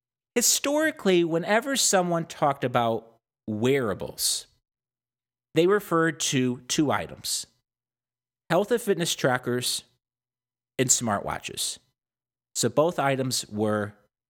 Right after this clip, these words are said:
targeting the wrist. Now, back in episode eighty-four, The Elephant in the Smartwatch Room, we did a deep dive into the smartwatch market.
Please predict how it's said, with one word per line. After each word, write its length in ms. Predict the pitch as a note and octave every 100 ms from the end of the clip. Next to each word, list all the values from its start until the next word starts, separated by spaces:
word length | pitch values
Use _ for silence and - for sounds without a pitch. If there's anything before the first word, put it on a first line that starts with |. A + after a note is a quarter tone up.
| _
targeting 580 | - A2+ G#2+ A2 G2 G2+ _ _ -
the 80 | F2
wrist. 440 | E2+ - - - _ _ _ _ _ _ _ -
Now, 60 | C#3+
back 280 | F#3+ A#3 C4+
in 80 |
episode 400 | A3 G3+ F3 E3
eighty-four, 680 | D3+ D3 C3+ - C3+ F#2+ E2 - _ _ _ -
The 160 | C3+ C3+
Elephant 540 | D3+ E3+ E3+ D#3+ D3+ -
in 120 | C3
the 80 | A#2+
Smartwatch 600 | - B2 A#2 G2 F#2 -
Room, 220 | E2+ F2 _ _ _ _ _ -
we 160 | F3 A#3
did 140 | A3+
a 60 | E3
deep 380 | - D3+ E3+ -
dive 440 | F#2+ E2+ E2+ - _ _ _ -
into 300 | C#3+ C3+ B2+
the 60 |
smartwatch 580 | A#2+ B2+ G#2+ D#2+ E2 -
market. 340 | E2+ - -